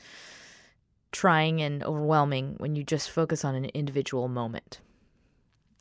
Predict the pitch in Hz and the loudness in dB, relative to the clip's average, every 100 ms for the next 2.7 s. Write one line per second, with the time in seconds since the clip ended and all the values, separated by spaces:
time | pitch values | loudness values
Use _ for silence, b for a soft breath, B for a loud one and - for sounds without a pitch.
0 | - 160 127 - _ _ - 139 175 240 | -4 0 0 -4 _ _ -6 -2 0 0
1 | - 285 285 - - - _ - 123 143 | 0 -2 -2 -8 -14 -16 _ -6 0 0
2 | 156 - 202 - 131 - - | 0 0 -2 0 -4 -4 -10